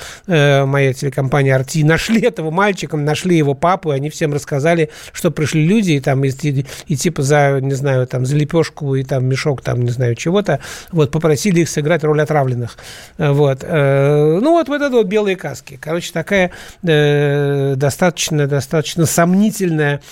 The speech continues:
вот, и не очень чистоплотная пропагандистская организация. Да, вот Ле Мезюрье в Турции выпал с балкона, как считается, и помер. Значит, м, э, я сразу предположил в тот же день, когда об этом появилась информация,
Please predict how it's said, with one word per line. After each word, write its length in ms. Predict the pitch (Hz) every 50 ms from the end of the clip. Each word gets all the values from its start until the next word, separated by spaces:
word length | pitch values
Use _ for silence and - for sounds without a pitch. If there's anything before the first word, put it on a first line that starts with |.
| - - - -
вот, 460 | 180 147 151 147 147 139 131 135 - -
и 560 | 165 160 147 147 147 147 147 143 139 139 135 135
не 140 | 143 156
очень 260 | 160 160 151 - - 143
чистоплотная 880 | - - 131 - - 139 131 - 165 165 143 151 151 147 135 135 139 - - - - -
пропагандистская 920 | - 170 156 - 165 151 147 156 151 156 165 165 - - - 160 147 139 139 - - - - _
организация. 800 | - 156 147 143 170 175 170 151 139 127 123 - - - 123 127
Да, 180 | 156 208 247
вот 140 | 262 277 -
Ле 120 | 269 277
Мезюрье 540 | 277 269 254 185 208 226 233 247 285 302 285 - - - - -
в 100 | - -
Турции 460 | - 262 285 254 - - 277 269 254
выпал 360 | 220 165 185 269 226 - 247
с 80 | 214 190
балкона, 500 | 196 240 254 247 - 202 180 170 202 220
как 200 | - - 240 -
считается, 560 | - - 247 - 302 302 302 269 - - 277
и 160 | 277 285 294
помер. 420 | 311 - - 180 147 131 131 - - - - - - - - - - -
Значит, 720 | - - 170 175 208 220 214 208 208 - - 214 202 -
м, 600 | - - 202 196 190 190 185 190 185 185 185 185 185
э, 1300 | 180 185 185 185 185 180 180 180 180 185 180 180 180 180 175 180 175 180 175 180 175 175 180 180 185 185 180
я 420 | 175 143 165 240 285 320 339 320
сразу 480 | 262 - - 277 285 285 269 202 170 160
предположил 600 | - - 156 143 - 175 175 190 196 247 277 233
в 60 | -
тот 200 | - - 233 208
же 80 | 180 185
день, 180 | 190 208 185
когда 280 | - - 151 139 143 139
об 120 | 139 143
этом 180 | 147 139 - 143
появилась 340 | - 160 156 156 151 - -
информация, 640 | 165 - 156 165 196 285 302 - - 202 185 170